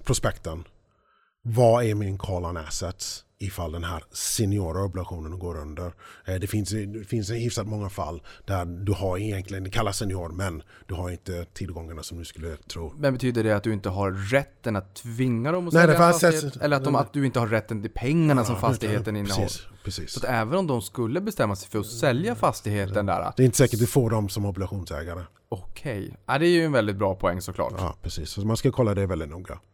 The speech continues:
Speaker 2: Eh, du pratar lite grann om blankning också, och
Speaker 1: Mm.
Speaker 2: jag måste tänka mig, eller jag blir lite nyfiken i alla fall, om det är, det är läskigt att blanka. Och jag menar, Avanza har kommit ut med aktielån nu, då finns det en kritik att, att, eh, man kan liksom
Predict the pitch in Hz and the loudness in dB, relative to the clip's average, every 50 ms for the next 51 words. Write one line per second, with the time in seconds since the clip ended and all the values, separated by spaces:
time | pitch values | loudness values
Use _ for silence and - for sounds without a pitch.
0 | _ _ _ - - 156 - - - 170 185 196 - 151 151 - _ - 180 175 | _ _ _ 0 0 0 0 -2 4 4 4 4 4 0 -6 -8 _ 4 4 4
1 | 170 180 175 160 156 147 131 127 131 - 139 135 123 - 143 170 170 156 139 - | 4 2 -2 2 2 2 4 4 4 2 2 0 0 2 2 4 4 4 2 0
2 | 196 190 143 101 92 - - 113 107 127 131 139 139 131 127 139 139 131 127 - | 2 2 2 2 0 0 0 2 2 4 4 6 6 6 4 4 0 -2 -2 -2
3 | 139 127 117 - 120 123 123 123 120 117 113 113 110 104 98 90 82 76 76 - | -2 -2 -2 -2 -2 -2 0 0 0 0 0 0 0 -2 -6 -8 -10 -12 -14 -16
4 | - - - - - - 123 135 135 139 147 147 139 156 160 170 185 175 151 - | -20 -20 -20 -20 -10 -6 0 2 2 2 2 0 2 4 6 6 6 6 4 4
5 | - 165 156 - 151 135 131 123 - 113 104 107 107 110 104 98 95 - - - | 2 2 2 4 2 2 4 2 2 0 0 2 0 2 2 2 0 0 -2 -4
6 | 110 110 101 98 - - 95 104 101 107 107 98 - - - 120 120 - - 165 | -2 0 0 0 0 -2 -2 0 2 2 2 0 -2 -4 -4 -4 -4 -2 -2 -2
7 | 160 156 156 147 - 156 143 143 139 131 127 120 113 107 107 110 107 104 98 - | -2 -2 -2 -2 0 2 4 4 6 4 4 2 2 4 4 2 2 2 0 0
8 | 127 123 - - 117 117 107 117 110 101 107 107 101 98 - - - 117 113 139 | -2 -2 -2 -2 -2 -2 0 -2 -2 0 0 0 0 0 -2 -6 -8 -4 -4 -2
9 | 147 170 165 156 147 131 120 - - 120 113 - 123 110 101 113 107 - - 107 | -2 -2 -2 -2 -2 -2 -2 -2 -4 -4 -4 -2 -6 -4 -4 -6 -6 -4 -2 -2
10 | 104 98 95 - 101 95 95 - - - - - - - _ _ _ _ - 104 | -2 -2 -2 -2 -2 -2 -2 -8 -18 -20 -20 -20 -20 -20 _ _ _ _ -6 -6
11 | 98 98 - 104 101 101 98 98 98 98 92 - 110 107 101 101 98 98 98 98 | -6 -4 -2 -2 0 2 2 2 0 0 -2 -2 -2 0 0 0 0 0 -2 -2
12 | 95 95 98 - 107 107 98 - | -4 -4 -4 -4 -6 -6 -6 -6